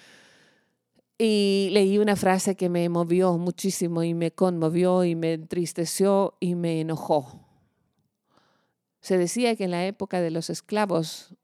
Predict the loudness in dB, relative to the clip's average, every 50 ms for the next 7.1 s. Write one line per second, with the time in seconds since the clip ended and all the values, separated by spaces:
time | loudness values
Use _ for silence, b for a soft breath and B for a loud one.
0 | _ _ _ _ _ _ _ _ _ _ _ _ _ _ _ -12 -12 -8 -6 -6
1 | -6 -6 -6 -8 -10 -14 -16 -18 -20 _ _ _ _ _ _ _ _ -6 -4 -4
2 | -4 -6 -2 -2 -2 0 0 -2 -4 -6 -8 -12 -18 -18 -10 -8 -6 -2 -2 0
3 | 0 0 0 0 -2 -6 -8 -8 -10 -10 -12 _ _ _ _ _ _ _ _ _
4 | _ _ _ _ _ _ _ _ _ _ _ -2 2 2 4 4 4 4 4 2
5 | 2 0 0 -2 -2 0 -2 -2 -2 -2 -2 -2 -2 0 0 2 2 2 0 -2
6 | -8 _ -4 -4 -4 -2 _ 0 0 0 0 -2 -2 -4 -2 -2 -4 -4 -6 -8
7 | -12